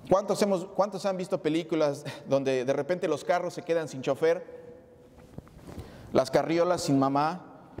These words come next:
los aviones sin pilotos? En pocas palabras, gente empieza a desaparecer. Ahora, la mala doctrina del rapto, porque es mala,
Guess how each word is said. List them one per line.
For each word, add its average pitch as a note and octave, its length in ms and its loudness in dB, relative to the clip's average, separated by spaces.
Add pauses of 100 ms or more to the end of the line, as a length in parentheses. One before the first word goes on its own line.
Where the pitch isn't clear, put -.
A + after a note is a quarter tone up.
(440)
los C#3+ 160 4
aviones E3+ 640 2
sin D3 200 -4
pilotos? D3+ 640 0 (720)
En D3+ 160 2
pocas C#4 300 2
palabras, B3 520 2
gente C4 340 0
empieza G#3 400 -2
a - 20 4
desaparecer. D#3 680 -2 (1200)
Ahora, D3+ 340 2 (840)
la C#3 220 4
mala D4+ 480 2
doctrina G#3+ 540 0
del D#3 140 0
rapto, E3+ 640 -2 (1080)
porque E3 300 4
es G3+ 140 2
mala, G#3+ 400 0